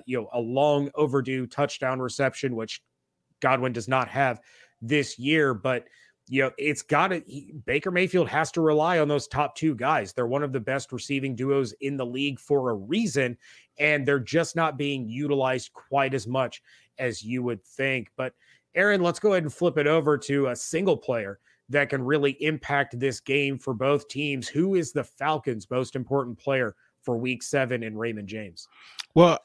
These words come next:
Speaker 2: I feel like one player is not necessarily the guy that's going to have the biggest impact on the game, but I think could really throw a wrench into what the Bucs wanna do, and that would be David Onyemata. He'll
Speaker 1: Okay.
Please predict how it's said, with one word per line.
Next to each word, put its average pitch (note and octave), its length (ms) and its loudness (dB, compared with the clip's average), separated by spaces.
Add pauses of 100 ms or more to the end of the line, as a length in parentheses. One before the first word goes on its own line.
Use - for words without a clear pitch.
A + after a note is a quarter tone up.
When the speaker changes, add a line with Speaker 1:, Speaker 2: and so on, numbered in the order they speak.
(300)
Speaker 2:
I D3 100 2
feel A#3+ 280 8
like F3 160 6
one C#3 640 4 (360)
player A2 640 2 (140)
is C3 400 -2
not E3 360 4
necessarily C#3 760 2 (580)
the A#2+ 80 -4
guy B2 240 4
that's A#2+ 200 -2
going A#2+ 260 0
to A2+ 100 -2
have G#2+ 220 -2
the G#2 80 -4
biggest A2+ 380 0
impact C#3 320 0
on C#3+ 80 0
the C#3+ 60 0
game, D3 200 2
but A2+ 100 0
I G#2+ 80 0
think B2+ 300 -2 (340)
could A#2+ 200 2
really C3 720 4 (240)
throw B2 320 2
a A2 40 4
wrench G#2+ 600 0
into A2+ 240 -4
what G#2 260 -2
the G#2+ 80 -6
Bucs - 320 -6
wanna F#2 160 -8
do, E2+ 340 -8 (380)
and A2+ 180 0
that A#2+ 200 2
would A2 180 -4
be G#2 360 0 (100)
David A2+ 240 2
Onyemata. F2 500 -6 (440)
He'll B2 260 6
Speaker 1:
Okay. C3+ 100 2